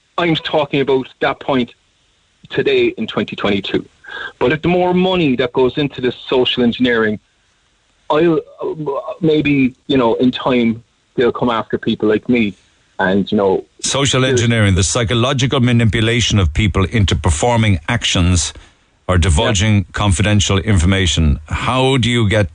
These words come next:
Speaker 2: from, how, there's a big jump from that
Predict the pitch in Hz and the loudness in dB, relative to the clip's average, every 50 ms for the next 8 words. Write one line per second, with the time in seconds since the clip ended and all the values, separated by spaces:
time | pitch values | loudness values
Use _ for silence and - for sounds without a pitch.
0 | _ _ - - 101 95 92 82 - - - 107 127 120 - - - _ _ 110 | _ _ -10 -4 0 0 0 0 -2 -2 -2 -2 -2 -2 -6 -10 -18 _ _ -4
1 | 113 101 127 135 185 135 90 - 127 135 135 113 - - - 101 90 85 80 80 | -2 0 0 0 2 0 0 2 0 0 0 0 0 0 0 2 2 2 2 2
2 | 80 78 76 127 113 87 76 - | 2 2 2 2 2 2 0 0